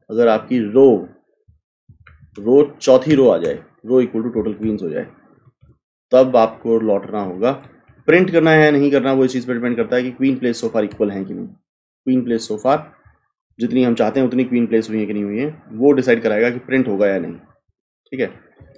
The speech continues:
Otherwise base case तो इस पर डिटरमाइन होगा। तो उसे एक run देके देखते हैं दोबारा से, इस बार बेहतर है या इस बार भी गलत है। तो है थोड़ा बेहतर, लेकिन ये उसे, अ, format की कोई कमी है।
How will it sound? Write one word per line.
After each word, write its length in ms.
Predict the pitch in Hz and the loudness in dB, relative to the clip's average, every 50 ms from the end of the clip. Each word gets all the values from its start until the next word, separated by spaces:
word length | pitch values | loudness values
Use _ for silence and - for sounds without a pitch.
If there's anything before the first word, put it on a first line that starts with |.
| - | -14
Otherwise 480 | - 104 107 110 117 139 165 170 - - - - _ _ _ _ - - - - | -10 -6 -2 2 2 2 2 2 -2 -10 -20 -20 _ _ _ _ -20 -20 -12 -2
base 260 | - 135 156 160 156 | 0 0 2 2 0
case 260 | - 156 151 147 - | 0 -2 -2 -2 -2
तो 80 | - 139 | -4 -4
इस 100 | 120 110 | -4 -4
पर 120 | - 113 | -6 -6
डिटरमाइन 300 | 107 104 101 98 92 90 | -6 -2 -2 -2 -4 -4
होगा। 200 | 85 62 57 58 | -8 -10 -12 -16
तो 880 | - - _ _ _ _ _ _ _ _ _ _ _ _ _ _ _ 127 | -18 -18 _ _ _ _ _ _ _ _ _ _ _ _ _ _ _ -20
उसे 160 | - - 101 | -20 -20 -20
एक 60 | 101 | -16
run 180 | 98 104 107 107 | -12 -8 -8 -6
देके 180 | 107 107 107 104 | -4 -4 -4 -4
देखते 240 | 107 101 104 123 | -6 -6 -4 -4
हैं 60 | 123 113 | -2 0
दोबारा 220 | 110 110 113 117 | 2 2 2 2
से, 200 | 113 - 151 156 - - - _ _ _ _ _ - _ _ - | 2 0 -4 -4 -4 -18 -20 _ _ _ _ _ -20 _ _ -10
इस 220 | - 110 117 113 - | -6 -4 -4 -2 2
बार 160 | 127 127 123 | 4 4 4
बेहतर 280 | 110 107 104 - 123 117 | 4 0 0 0 0 2
है 100 | 117 117 | 2 2
या 120 | 120 120 | 4 4
इस 140 | 117 110 113 | 2 0 0
बार 160 | 117 113 113 | 0 0 0
भी 100 | 113 117 | 0 0
गलत 220 | 117 117 113 113 | 0 0 0 0
है। 100 | 127 131 131 - - _ _ _ _ _ _ _ _ _ _ _ _ _ _ _ _ _ _ _ _ _ - | -2 -4 -4 -8 -16 _ _ _ _ _ _ _ _ _ _ _ _ _ _ _ _ _ _ _ _ _ 0
तो 400 | 107 104 107 107 107 104 104 104 104 | 4 4 6 6 6 6 4 4 0
है 260 | 87 95 113 131 147 147 | -2 2 4 6 6 4
थोड़ा 300 | 147 131 123 123 123 117 | 4 2 2 4 4 4
बेहतर, 440 | 107 101 101 - 147 160 160 156 - _ _ _ _ _ _ - | 2 0 -2 -2 -2 -2 -2 -4 -14 _ _ _ _ _ _ -12
लेकिन 260 | - - 98 107 110 110 | -10 -6 -2 0 0 2
ये 140 | 110 113 | 2 2
उसे, 240 | 113 110 107 151 160 | 2 2 4 2 2
अ, 840 | 180 175 - - - - _ - - - - - 82 78 - - - - - | 2 2 -4 -18 -20 -20 _ -20 -20 -16 -16 -14 -14 -16 -16 -18 -16 -6 -2
format 380 | 127 117 120 131 135 143 139 131 | 0 2 4 6 6 6 4 2
की 100 | 143 123 | -2 0
कोई 180 | 123 120 110 | 2 2 2
कमी 240 | - 98 90 85 73 | 2 0 -2 -2 -4
है। 140 | 64 64 | -8 -10